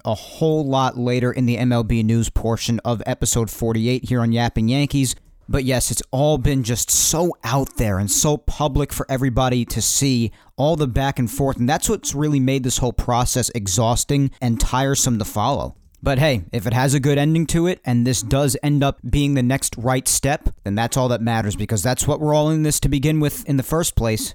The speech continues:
to get baseball back. At Peace Now for Life is up next, and she says, "I say yes because at the end of the day, the players don't want to lose the entire season. They want to play. The owners want some revenue.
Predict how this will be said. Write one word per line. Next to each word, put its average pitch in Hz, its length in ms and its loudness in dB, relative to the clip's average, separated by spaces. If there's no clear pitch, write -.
to 147 100 -2
get 127 240 -2
baseball 131 400 0
back. 82 340 -6
At 208 280 -2
Peace 175 280 0
Now 156 220 0
for 135 180 -4
Life 143 300 0
is 131 140 0
up 131 120 -2
next, 156 320 -2
and 143 140 0
she 175 180 -2
says, 160 380 0
"I 175 160 0
say 175 300 0
yes 156 420 -2
because 139 320 -4
at - 80 -8
the 131 140 -2
end 147 100 0
of 160 80 -4
the 196 80 -2
day, 143 320 0
the 135 100 -4
players 170 480 0
don't 190 220 0
want 156 260 -2
to 175 120 0
lose 143 340 0
the 131 100 0
entire 147 520 0
season. 98 600 -2
They 151 140 0
want 139 340 0
to - 80 -2
play. 110 400 -2
The 135 180 0
owners 156 360 0
want 131 240 0
some 127 360 0
revenue. 127 420 -2